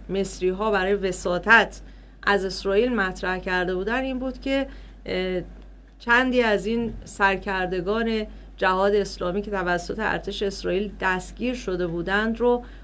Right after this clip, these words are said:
آزاد کنند و اسرائیل به این، اه، پیام پاسخ مثبت نداد و، اه، به هر روی، اه، در حین آتش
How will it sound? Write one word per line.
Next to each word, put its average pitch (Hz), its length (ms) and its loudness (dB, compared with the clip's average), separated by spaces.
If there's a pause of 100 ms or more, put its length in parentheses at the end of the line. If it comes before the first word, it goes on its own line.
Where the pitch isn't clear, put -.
(160)
آزاد 202 720 4
کنند 175 680 0
و 175 40 -4
اسرائیل 180 840 0
به 202 140 2
این، 214 400 2
اه، 170 260 -2
پیام 180 560 -2
پاسخ 180 400 -6
مثبت 196 540 0 (140)
نداد 208 720 4 (480)
و، 185 460 2 (500)
اه، 185 280 -2
به 190 100 -2
هر 196 260 4
روی، 247 400 2 (220)
اه، 180 260 0
در 196 340 4
حین 247 300 0
آتش 196 640 -4